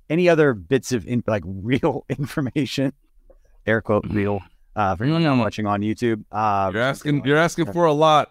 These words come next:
Speaker 2: mister. Uh,
Speaker 1: Did I just give you the only one piece of, like, hard news to come from last
Speaker 2: Yeah.
Speaker 1: night?
Speaker 2: I mean, Clyde, Clyde told me he was gonna play in the game. So I would say that.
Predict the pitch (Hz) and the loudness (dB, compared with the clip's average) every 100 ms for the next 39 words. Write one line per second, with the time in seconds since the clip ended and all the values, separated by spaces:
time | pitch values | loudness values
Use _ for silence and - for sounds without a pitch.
0 | - 120 117 123 110 - _ 98 92 90 | -4 -4 -2 -2 -4 -6 _ -20 -20 -20
1 | - 143 - _ - - 160 180 185 180 | -20 -18 -18 _ -20 -10 0 4 4 2
2 | 143 185 190 165 147 165 175 165 147 156 | 0 2 2 2 0 0 0 0 0 0
3 | 147 156 147 151 131 143 110 135 143 123 | 0 -2 0 0 2 2 2 0 0 0
4 | 127 135 123 127 120 117 127 131 _ _ | 0 0 -2 -6 -4 -2 -4 -6 _ _
5 | _ 143 139 139 262 262 143 - _ _ | _ -2 0 2 2 0 -2 -10 _ _
6 | _ _ 175 190 - 175 202 202 - 151 | _ _ -2 -2 0 2 2 0 -2 2
7 | 160 170 170 170 170 175 156 160 160 - | 2 2 0 0 0 -2 -2 0 0 0
8 | 151 139 120 95 - _ _ _ _ - | 0 0 -2 -6 -8 _ _ _ _ -16
9 | - 120 104 98 87 - _ - 120 120 | 0 2 4 2 -4 -8 _ 0 2 2
10 | 110 101 120 139 151 | 0 0 2 4 2